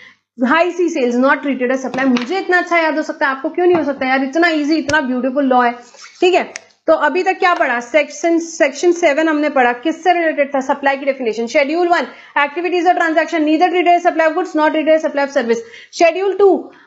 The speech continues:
activities or transaction to whether to be treated as supply of goods or service। Act-, schedule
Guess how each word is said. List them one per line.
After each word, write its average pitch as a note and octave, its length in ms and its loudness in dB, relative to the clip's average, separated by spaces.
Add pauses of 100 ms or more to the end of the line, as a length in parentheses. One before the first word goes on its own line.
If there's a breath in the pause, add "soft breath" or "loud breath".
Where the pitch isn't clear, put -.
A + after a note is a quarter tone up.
(160 loud breath)
activities G4+ 600 2
or F4 120 2
transaction C4 480 0
to C#4 60 -2 (140)
whether A3+ 280 4
to D#4+ 100 -2
be E4 140 -4
treated D4+ 260 -4
as D#4 40 -8
supply C4 280 0
of G3 100 -10
goods D#4+ 300 0
or A#3+ 240 2
service। G3 320 -2 (380 loud breath)
Act-, - 200 -12 (120)
schedule D4+ 440 0